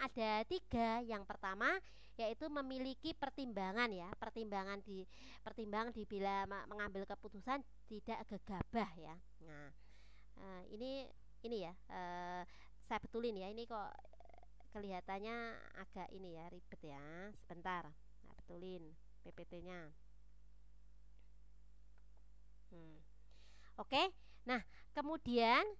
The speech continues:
kita masuk ke ini ya, bagaimana yang kedu-, ketiga, bagaimana siapa saja yang agar mencapai tujuan yang telah digariskan pada rapat anggota.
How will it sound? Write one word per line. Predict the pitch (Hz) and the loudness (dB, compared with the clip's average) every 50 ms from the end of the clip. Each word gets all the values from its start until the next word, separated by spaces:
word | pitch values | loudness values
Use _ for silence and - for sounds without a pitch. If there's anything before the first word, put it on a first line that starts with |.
| - - | -6 -8
kita | - 285 277 269 - 285 294 311 330 339 320 - - - - - - | -2 -2 -2 6 10 10 12 12 10 8 6 0 -8 -10 -10 -10 -2
masuk | 247 262 254 254 254 - - 302 294 302 277 - | 2 4 4 4 4 2 4 4 4 4 4 4
ke | - 262 269 269 269 269 262 262 262 254 | 4 6 8 10 10 10 10 10 8 6
ini | 269 262 262 240 208 196 | 6 4 4 6 6 6
ya, | 208 233 - - - | 6 6 4 2 4
bagaimana | - 240 233 - - 240 247 277 330 349 339 330 311 302 - - - - - 302 285 - | 6 6 6 6 6 4 6 6 4 4 4 2 2 0 -2 -6 -10 -8 -8 -8 -10 -6
yang | - 233 240 247 247 247 247 247 247 - | 2 6 8 8 8 6 2 -2 -2 -2
kedu-, | 269 - - - 220 240 - - - - - - - - - - - - - - - - - - - | -4 -4 -2 -2 -2 -2 -2 -4 -8 -10 -12 -12 -12 -12 -12 -12 -12 -12 -12 -12 -12 -12 -12 -8 -8
ketiga, | 262 - 269 240 - - 277 320 | -4 -2 -2 2 8 10 10 10
bagaimana | - - 226 - - 226 226 220 220 214 226 269 320 - - | 10 8 4 4 4 0 2 2 2 2 4 2 2 2 0
siapa | - 294 269 240 - 240 233 - | 4 8 8 8 8 6 2 2
saja | - 240 226 311 - - 254 247 254 277 302 311 311 311 302 - - - - - - - | 4 4 4 4 4 6 10 12 12 12 12 10 10 6 4 0 -8 -10 -10 -10 0 4
yang | 233 226 226 180 240 | 4 4 6 4 4
agar | 233 - - 254 277 277 | 2 4 6 6 6 6
mencapai | 285 269 240 247 226 - - 269 | 4 2 2 2 4 4 4 2
tujuan | 262 - 262 240 - - 214 214 226 254 254 247 | 2 0 -4 -4 -4 0 4 8 8 8 8 6
yang | 226 208 202 196 | 2 0 0 0
telah | - 208 220 233 233 | 2 4 4 4 4
digariskan | - 233 - - 214 190 180 180 - - - 226 233 226 220 | 2 -4 -2 0 0 0 0 -2 -2 2 2 2 2 2 0
pada | 214 208 - 226 214 214 208 190 | 0 2 4 4 4 4 4 2
rapat | - - 196 - | 0 -2 -2 -2
anggota. | - 185 190 - - 175 - - 180 175 170 165 160 151 | -2 -4 -4 -4 -8 -8 -4 0 2 2 4 2 0 -2